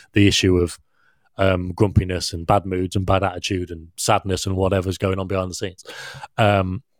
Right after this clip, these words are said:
I'd, yeah, I mean, I, I'd,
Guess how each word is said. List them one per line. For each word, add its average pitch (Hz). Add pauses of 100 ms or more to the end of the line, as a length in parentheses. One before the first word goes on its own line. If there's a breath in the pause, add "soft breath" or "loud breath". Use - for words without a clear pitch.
(680 loud breath)
I'd, 156 (100)
yeah, 95 (120)
I 107
mean, 98 (1200)
I, - (320)
I'd, 139